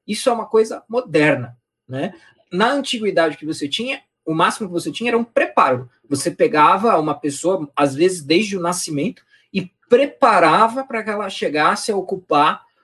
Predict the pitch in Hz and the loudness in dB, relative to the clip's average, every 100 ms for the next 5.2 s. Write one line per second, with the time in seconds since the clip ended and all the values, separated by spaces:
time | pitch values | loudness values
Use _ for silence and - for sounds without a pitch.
0 | _ - 135 131 123 117 117 113 165 175 | _ -4 0 0 0 -2 -4 -6 -8 0
1 | 180 185 190 196 180 185 202 196 220 175 | 0 0 -2 -4 -4 -6 -4 -4 -4 -4
2 | 139 151 151 175 254 - 196 190 - 147 | -4 -4 0 2 2 0 -2 -4 -4 -2
3 | 151 180 139 135 143 185 - 160 - 131 | 2 2 2 0 2 2 2 -6 -8 -4
4 | 208 190 - - - _ _ 214 240 226 | -4 -6 -8 -10 -10 _ _ 2 2 0
5 | 226 190 | -4 -6